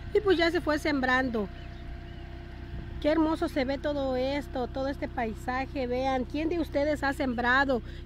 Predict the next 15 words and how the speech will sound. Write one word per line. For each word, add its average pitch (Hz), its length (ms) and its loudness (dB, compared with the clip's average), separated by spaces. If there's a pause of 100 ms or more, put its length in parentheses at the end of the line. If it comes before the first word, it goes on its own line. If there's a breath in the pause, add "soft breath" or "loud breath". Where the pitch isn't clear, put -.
¿Quién 285 160 2
de 320 100 2
ustedes 294 320 0
ha 294 60 4
puesto 302 340 2
una 302 160 6
cerca 285 400 2
como 240 380 2
esta, 277 500 4
como 247 240 -2
la 220 120 2
que 220 40 -2
estamos 262 320 0
viendo 262 280 4
aquí? 294 360 2